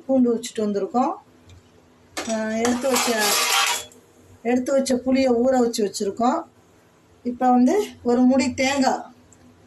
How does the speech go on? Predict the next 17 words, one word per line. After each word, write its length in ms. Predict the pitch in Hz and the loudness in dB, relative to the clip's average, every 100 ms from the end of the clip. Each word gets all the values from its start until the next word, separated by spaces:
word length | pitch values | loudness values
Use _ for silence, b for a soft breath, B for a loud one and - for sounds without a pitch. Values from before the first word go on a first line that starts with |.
| - - - - | -20 -20 -14 -2
அரை 120 | 240 254 | 2 4
மூ-, 260 | 247 247 - - 254 | 4 2 -4 -12 -4
ஒரு 100 | 269 277 | 0 0
மூடியில் 320 | 311 320 262 | 0 0 2
கொஞ்சம் 280 | 262 262 - 269 | 2 2 2 0
கொஞ்சமாக 720 | 277 294 302 294 269 254 240 | 0 0 0 0 2 4 2
திருவி 200 | 247 254 247 | 2 2 4
வச்சுருக்கேன். 500 | 240 233 208 240 311 330 B B B - | 2 -2 0 0 0 -2 B B B -2
அதை 120 | 247 320 294 | 0 0 0
பெருஞ்சீரகம் 520 | 269 311 311 269 240 | 0 2 0 0 0
போட்டு 180 | 220 330 269 | 0 0 2
அரைச்சிட்டு 340 | 254 254 247 | 2 0 -2
வந்துடுவோம். 440 | 214 196 190 196 - - - b b b - 247 | -2 -4 -6 -8 -12 -20 -20 b b b -6 -2
அதுக்கப்புறம் 420 | 254 269 311 330 | 2 2 0 2
வந்து 180 | 269 339 | 2 2
ஒரு 120 | 254 | 2
தடவை 180 | 233 262 | 2 0